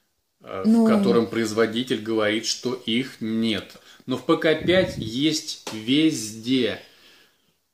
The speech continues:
Speaker 1: Ну, за
Speaker 2: И в очень
Speaker 1: исключением
Speaker 2: многих П К шестых, к сожалению, тоже, как выяснилось,
Speaker 1: Да, и в
Speaker 2: есть.
Speaker 1: П К шестых тоже. Так что внимательно, если уже ролик про это. И будет еще завершающий ролик, э, где,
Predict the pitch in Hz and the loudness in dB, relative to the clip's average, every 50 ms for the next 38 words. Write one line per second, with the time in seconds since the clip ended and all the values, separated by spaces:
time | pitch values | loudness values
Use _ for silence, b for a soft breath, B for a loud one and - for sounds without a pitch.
0 | _ _ - 127 147 160 156 123 110 110 113 113 113 113 - - - 107 107 127 | _ _ -10 -4 -2 0 0 0 -2 -4 -6 -12 -14 -16 -16 -16 -12 -4 -2 -2
1 | 120 - 220 202 226 240 233 - 233 233 233 233 226 208 175 165 - - 160 - | 2 4 4 6 6 6 6 6 6 6 8 8 6 4 2 -2 -4 -6 -4 -2
2 | 170 156 - - 170 - - - 208 - - - - 160 165 165 170 170 165 160 | -2 -2 -2 -4 -8 -4 -2 -2 -4 -2 -4 -8 -8 -6 -4 -2 -2 -2 -2 -4
3 | 160 - 180 180 170 170 - 165 160 - 170 165 180 175 - - - 160 120 117 | -4 -6 -8 -6 -6 -6 -8 -8 -10 -10 -8 -6 -6 -6 -6 -6 -4 -2 -2 0
4 | 101 101 113 165 160 156 147 151 156 143 139 131 - - - 143 - - 143 139 | 0 -2 -2 0 2 0 2 2 2 0 0 -4 -6 -2 -2 -4 -2 -2 -2 -2
5 | 123 - - 127 117 - 135 123 139 147 160 170 165 156 - - 117 120 135 131 | -2 -2 -2 -2 -2 -2 -2 0 0 2 2 2 0 0 -2 -2 0 0 0 0
6 | - - 135 127 123 127 135 127 131 143 143 131 110 - - 113 110 110 110 107 | -2 -4 -4 -4 -2 0 0 2 2 2 2 0 0 -4 -6 -6 -4 -4 -2 -2
7 | 107 107 104 104 - 95 - B B B B B B B - 131 131 135 127 139 | -2 -4 -6 -6 -8 -12 -12 B B B B B B B -6 -2 0 0 2 2
8 | 147 147 135 127 127 131 120 - - 156 139 113 117 123 127 - - 156 143 139 | 2 2 2 2 2 0 -2 0 0 0 0 0 0 -2 0 0 2 2 2 2
9 | 131 123 - - - 110 110 107 117 117 113 107 101 98 - - - 107 107 107 | 2 0 -2 -2 -2 -2 -2 -2 0 0 0 0 0 -4 -6 -8 -8 -6 -4 -4
10 | 107 101 101 107 113 120 120 117 113 110 | -6 -6 -6 -4 -2 0 2 2 0 0